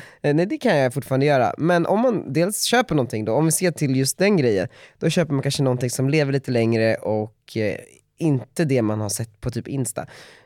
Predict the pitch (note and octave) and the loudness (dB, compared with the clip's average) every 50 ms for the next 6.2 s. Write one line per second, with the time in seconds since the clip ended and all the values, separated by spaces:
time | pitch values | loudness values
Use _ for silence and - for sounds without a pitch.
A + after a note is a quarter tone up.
0 | _ _ C#3 D3 E3 D#3 C#3 B2+ A#2+ B2 B2+ B2 A#2 A#2 A2 - - G#2 - A2+ | _ _ -2 0 2 2 2 2 0 0 -2 -2 -4 -4 -8 -10 -10 -10 -10 -4
1 | - B2 A#2+ C3 - G3+ D#3 A#2 - - _ _ - D3 G3+ - - F#3 F3+ F3 | -2 -2 -2 0 0 0 -2 -2 -4 -10 _ _ -2 0 0 2 2 2 0 0
2 | - - - - C3+ C#3+ C#3+ E3 F#3 F3+ D#3 C#3 D3+ D#3+ D#3 C#3+ - - A#2 A#2 | -2 -6 -10 -4 0 0 2 4 4 2 2 2 2 2 2 0 -2 -6 -6 -6
3 | B2 A#2 - - A#2 A#2 C3 D3 C#3+ C3 C3+ C3 D3 C3 G#2+ - - _ _ _ | -4 -4 -4 -4 -4 -2 0 0 0 0 0 0 -2 -2 -2 -4 -12 _ _ _
4 | _ _ _ _ - C#3 - - _ _ - - - - - - C#3+ D3+ D#3 D#3 | _ _ _ _ -4 -2 -2 -4 _ _ -16 -16 -16 -16 -10 -4 0 0 2 2
5 | D3 C#3+ C3+ C3+ C3+ C3+ B2+ B2+ B2+ B2+ B2 A#2+ A#2+ A#2+ A#2+ - - - F#3 D3+ | 2 2 2 2 2 2 2 2 2 2 2 0 2 0 0 -2 -2 -4 -2 -2
6 | A2 C#2+ - - | -2 -2 -2 -6